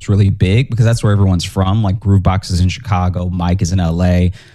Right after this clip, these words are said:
uh, Frankie Tsunami is also in L A, and he worked on a track that hasn't been released yet, which is a remix of his original song. And so that's kind of where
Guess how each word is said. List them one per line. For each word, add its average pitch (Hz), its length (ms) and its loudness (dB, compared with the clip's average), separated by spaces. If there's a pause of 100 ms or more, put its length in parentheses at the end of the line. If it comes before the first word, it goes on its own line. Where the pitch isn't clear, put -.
(160)
uh, 80 160 0
Frankie 107 380 0
Tsunami 95 520 0
is 90 120 4
also 95 400 2
in 90 100 0
L 87 180 0
A, 90 220 2
and 85 100 0
he 92 160 0
worked 92 300 0
on 82 300 -2
a 87 80 -2
track 95 280 -2
that 90 60 -2
hasn't 90 220 2
been 92 100 2
released 87 460 0
yet, 85 260 0 (280)
which 101 140 2
is 101 120 2
a 98 100 2
remix 90 640 0
of 82 80 0
his 85 320 0 (100)
original 85 440 2
song. 80 440 -2 (460)
And 92 580 -2
so 101 360 -2 (160)
that's 117 280 -2
kind 165 360 -2
of 180 120 -4
where 123 360 0